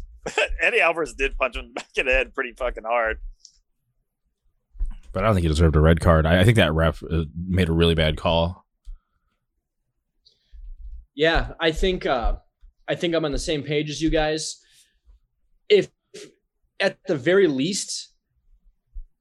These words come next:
Speaker 3: instead of just, like, giving him a red card and disqualifying him, maybe take a point away if you're that passionate about it. I mean, you gotta think, this is the first time that one has been on T N T, and this is one of the headlining fights, right? It's a very important fight.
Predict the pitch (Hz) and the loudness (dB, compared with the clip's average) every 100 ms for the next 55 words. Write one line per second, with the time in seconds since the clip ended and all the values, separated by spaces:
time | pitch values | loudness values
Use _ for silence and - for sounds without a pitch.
0 | _ 175 151 - 185 202 180 147 147 - | _ -4 -4 0 2 2 2 -2 -4 -2
1 | 139 110 110 - _ _ _ - 170 170 | -2 -2 -4 -16 _ _ _ -4 0 0
2 | 147 110 127 151 147 127 113 98 - 147 | -2 -2 -2 -4 -2 -4 -4 -6 -2 -2
3 | 151 123 113 113 139 160 156 147 - 120 | -2 -6 -8 -6 -6 -6 -8 -10 -12 -8
4 | 131 147 160 180 139 135 123 117 120 120 | -6 -4 -6 -10 -12 -6 -6 -6 -8 -8
5 | - 147 147 151 151 151 151 151 170 143 | -8 -4 -2 -2 -4 -2 -2 0 0 0
6 | - 143 170 - _ _ _ - 156 160 | -4 -4 -4 -10 _ _ _ 0 0 0
7 | 151 123 - 156 151 151 123 131 156 - | -4 -6 -2 -2 -2 -6 -4 -4 -8 -12
8 | _ _ - 135 120 117 123 139 131 113 | _ _ -2 0 0 -2 -2 -2 -6 -6
9 | 123 117 120 113 139 123 117 110 117 143 | -4 -4 -4 -6 -6 -6 -4 -6 -6 -8
10 | - _ _ - 143 127 120 135 147 117 | -12 _ _ -2 0 0 0 -2 -4 -4
11 | 131 127 117 104 101 131 123 117 107 98 | -2 -2 -2 -4 -4 -4 -4 -6 -8 -4
12 | 123 95 - 117 113 107 98 131 131 120 | -4 -4 -8 -4 -4 -6 -4 -4 -2 -6
13 | 131 107 110 117 101 | -8 -8 -6 -6 -6